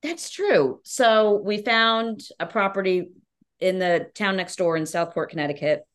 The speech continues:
moved up here. And then during the pandemic, we bought, uh, a, the flower farm across the street from our neighbor who had retired. Um, it's Connecticut's oldest fresh cut flower farm, and it's Butternut Farm. And the second floor of the barn where I am now was just storage.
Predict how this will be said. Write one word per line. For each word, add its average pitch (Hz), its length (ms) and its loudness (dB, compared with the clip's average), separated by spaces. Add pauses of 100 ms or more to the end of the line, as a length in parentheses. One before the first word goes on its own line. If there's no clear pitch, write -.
(600)
moved 214 300 -2
up 214 160 -2
here. 165 480 -2 (320)
And 190 140 0
then 190 160 2
during 214 280 2
the 202 80 2
pandemic, 185 760 0
we 170 140 0
bought, 170 540 -2 (200)
uh, 165 380 0
a, 165 200 -6
the 165 120 -2
flower 190 340 2
farm 180 240 0
across 170 320 -4
the 165 80 -8
street 170 360 -4
from 160 100 -2
our 156 80 2
neighbor 160 360 0
who 160 100 -6
had 147 120 -2
retired. 143 680 -4 (560)
Um, 165 540 2
it's 180 180 -4
Connecticut's 185 520 -2
oldest 175 320 -2
fresh 165 220 -2
cut 143 200 -2
flower 165 260 0
farm, 151 420 -2
and 165 140 -4
it's - 280 -6 (100)
Butternut 165 360 0
Farm. 139 480 -4 (600)
And 196 180 2
the 196 80 4
second 262 500 -2
floor 185 460 4
of 170 120 -4
the 170 60 -6
barn 165 340 -2
where 156 140 -4
I 156 60 -2
am 160 160 -4
now 170 260 -2
was 151 200 -6
just 165 280 -4
storage. 190 840 -2